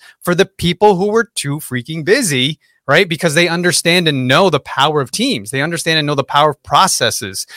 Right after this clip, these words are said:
and systems, which we've already developed. We've already created the systems and processes for ourselves. We've already created the systems and the teams and the people that know how. Like,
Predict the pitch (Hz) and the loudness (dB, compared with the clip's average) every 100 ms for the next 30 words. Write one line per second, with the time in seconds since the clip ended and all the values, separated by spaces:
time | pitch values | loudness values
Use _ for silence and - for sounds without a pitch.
0 | - - 127 - 330 302 - 131 104 117 | -14 -8 -4 0 2 2 2 2 0 -6
1 | - - _ - - 151 254 269 214 214 | -14 -20 _ -4 -2 2 2 4 4 4
2 | 220 170 143 214 320 - 123 151 151 143 | 4 0 2 2 2 -2 -2 0 2 2
3 | 123 - 101 131 196 208 220 208 196 180 | 0 -8 -4 -2 0 -2 -2 -2 -2 2
4 | 180 175 175 170 156 156 - 123 123 123 | 2 2 -6 0 4 4 4 2 2 0
5 | - - - 135 123 127 151 180 180 170 | -12 -20 -10 -4 0 0 0 2 2 2
6 | - 160 170 147 156 143 156 147 147 135 | -2 -2 -4 -2 -2 -2 0 0 0 -2
7 | 131 - 143 151 143 131 139 135 135 123 | -4 -4 -4 0 0 2 2 4 2 2
8 | 127 - _ 135 | 2 -2 _ -4